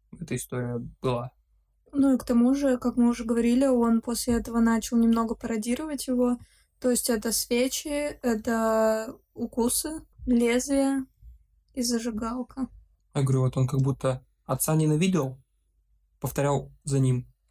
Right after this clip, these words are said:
Speaker 1: Алкоголик, избивает своих женщин, а, живёт там с матерью-одиночками. Ненавидит священника, который его насиловал, повторяет за ним.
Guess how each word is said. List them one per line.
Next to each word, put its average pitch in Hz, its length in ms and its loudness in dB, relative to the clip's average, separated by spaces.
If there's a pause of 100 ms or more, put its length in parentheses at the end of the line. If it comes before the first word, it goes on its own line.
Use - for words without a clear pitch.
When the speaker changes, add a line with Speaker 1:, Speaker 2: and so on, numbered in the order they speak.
(280)
Speaker 1:
Алкоголик, 156 600 0 (160)
избивает 131 480 2
своих 131 260 -2
женщин, 151 680 0 (520)
а, 131 180 4
живёт 135 300 2
там 131 120 0
с - 80 -4
матерью-одиночками. 131 1040 0 (1300)
Ненавидит 143 680 0 (340)
священника, 151 800 0 (380)
который 131 360 -2
его 131 120 2
насиловал, 131 640 0 (1000)
повторяет 147 420 0
за 139 100 4
ним. 127 300 2